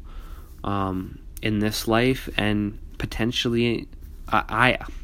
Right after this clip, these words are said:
personally, I don't know if this is biblical or not, so again, here I go, and sp-, spouting off theories.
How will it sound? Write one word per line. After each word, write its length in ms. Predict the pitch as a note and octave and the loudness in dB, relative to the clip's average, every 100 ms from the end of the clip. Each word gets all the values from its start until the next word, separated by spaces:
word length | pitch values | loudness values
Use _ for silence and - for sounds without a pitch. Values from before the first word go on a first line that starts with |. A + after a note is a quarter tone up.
| - | -10
personally, 560 | - A#2 A#2 A2+ A2 A2+ | 0 2 2 2 2 2
I 60 | A2 | 2
don't 140 | A2 | 2
know 80 | A#2 | 2
if 100 | A#2 | 0
this 140 | G#2+ | -4
is 80 | - | -2
biblical 520 | A#2+ A2+ A2+ - A2+ | 2 2 2 0 0
or 100 | G#2+ | 0
not, 320 | G#2 G#2 G#2 - - - - - - - - - - | 0 0 0 -6 -10 -8 -10 -10 -10 -10 -10 -10 -10
so 160 | - G#2+ | 0 2
again, 440 | G2+ G#2 G2 G2 - - - | 4 2 2 -2 -6 -12 -6
here 180 | A2 G2+ | 2 2
I 80 | |
go, 280 | G2+ G#2+ G2+ A2 - - - - | 4 2 2 0 -6 -10 -8 -8
and 280 | - - - | -6 -6 -8
sp-, 500 | - - - - - | -2 -2 -2 -6 -6
spouting 480 | - G#2+ G#2+ G#2+ | -4 -2 0 2
off 240 | G#2 G#2 - | 2 0 0
theories. 560 | - G#2+ G2+ G2+ - | 0 2 4 2 -2